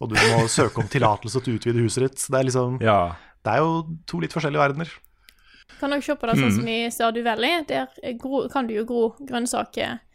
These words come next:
Speaker 3: som du, måtte, ser at vokser og blir store, og så kan du selge de
Speaker 1: Mm.
Speaker 3: på en time. Mens i virkeligheten så er det sånn, ja, nå har jeg sådd et frø, nå må jeg vente fem dager før det spirer,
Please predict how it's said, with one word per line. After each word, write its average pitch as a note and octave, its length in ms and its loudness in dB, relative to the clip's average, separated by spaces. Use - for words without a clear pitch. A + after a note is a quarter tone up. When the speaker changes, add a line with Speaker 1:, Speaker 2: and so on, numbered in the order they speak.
Speaker 3:
som A#3+ 240 -8
du, A#3+ 280 -4
måtte, A#3 320 -6
ser C#4+ 400 0
at B3+ 100 -2
vokser C#4 720 -2
og B3+ 220 -4
blir C#4 140 -4
store, C#4 360 -4
og C#4 80 -4
så C#4 80 -12
kan C#4+ 120 -4
du C#4+ 60 -2
selge C#4 360 0
de B3 180 2
Speaker 1:
Mm. G2+ 160 -10
Speaker 3:
på A#3+ 240 0
en C4+ 140 -4
time. C#4 580 0
Mens B3+ 220 -2
i C#4 40 -2
virkeligheten C4 420 -2
så A#3 80 -2
er A3 60 -4
det - 20 -8
sånn, A#3+ 100 -4
ja, G#4+ 200 2
nå C#4+ 100 -8
har D#4 60 -2
jeg D#4+ 100 -2
sådd C#4+ 180 -6
et D4+ 80 -6
frø, F4 220 0
nå C4 80 -8
må D4+ 80 -4
jeg D4 160 -4
vente C4 140 -10
fem C#4 180 -6
dager A#3+ 220 -4
før B3 180 -8
det B3 100 -8
spirer, C4 420 0